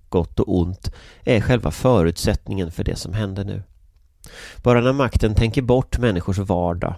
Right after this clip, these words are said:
blir polit-, politiker som Trump eller Jimmy Åkesson möjlig.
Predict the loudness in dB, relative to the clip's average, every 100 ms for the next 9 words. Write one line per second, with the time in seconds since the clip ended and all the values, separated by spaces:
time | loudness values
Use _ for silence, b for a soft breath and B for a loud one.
0 | -8 -6 0 0 -2 -2 0 2 0 -2
1 | -2 0 0 0 0 2 2 2 -4 -10
2 | -14 -16 -8 -4 -2 -2 -2 -2 2 2
3 | 0 -4 -10 -8 -10 -14 -4 -2 -2 -4
4 | -12 -18